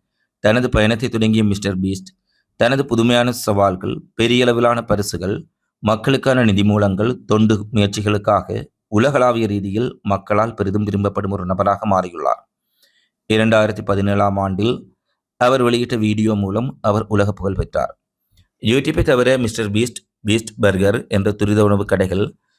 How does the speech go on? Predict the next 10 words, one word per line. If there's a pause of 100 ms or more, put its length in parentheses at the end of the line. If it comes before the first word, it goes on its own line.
(160)
மற்றும்
பீஸ்ட்
டபுள்ஸ்
என்ற
சாக்லேட்
நிறுவனத்தையும் (440)
வெற்றிகரமான
வணிகங்களாக
நடத்தி
வருகின்றார்.